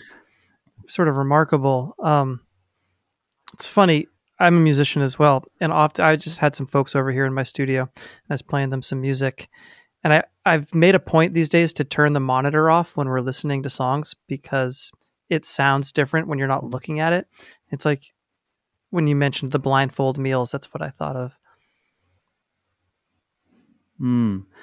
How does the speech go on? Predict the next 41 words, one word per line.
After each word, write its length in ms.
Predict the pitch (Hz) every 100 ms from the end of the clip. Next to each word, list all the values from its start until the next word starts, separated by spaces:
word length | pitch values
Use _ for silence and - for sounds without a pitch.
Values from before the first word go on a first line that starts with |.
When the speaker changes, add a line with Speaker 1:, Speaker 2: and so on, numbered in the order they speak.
| - - - - -
Speaker 2:
Yeah, 140 | - 131
there's 160 | 135
this 160 | 143 -
incredible 420 | 196 175 180 180
thing 180 | 165 147
that 120 | 127
happens, 480 | 110 113 113 107 101
and 100 | 110
I 200 | 113 117
urge 260 | 113 135 123
anyone 500 | 120 117 107 104 92
out 200 | 98 98
there 140 | 98
listening 580 | 95 98 - 98 95 95
that 240 | 90 87
is 160 | 85 92
looking 460 | 104 95 98 98 92
to 100 | 90
just 340 | 95 92 - _ - _ _
kind 180 | 110 101
of 220 | 92 95
get 180 | 101 101
into 260 | 104 101
more 140 | 113 110
mindful 360 | 110 110 113
eating 360 | 104 113 131 143
to 380 | - 110 95 92
eat 140 | 127
your 100 | 143 131
next 240 | 120 -
meal, 220 | 110 101
even 220 | 107 127 165
for 280 | - 117
the 80 | 101
first 220 | 101 107
five 240 | - 107 101
minutes, 500 | 101 95 92 - - _ _ _
with 120 | 110
your 100 | 101
eyes 180 | 92 90
closed. 460 | - 90 87 -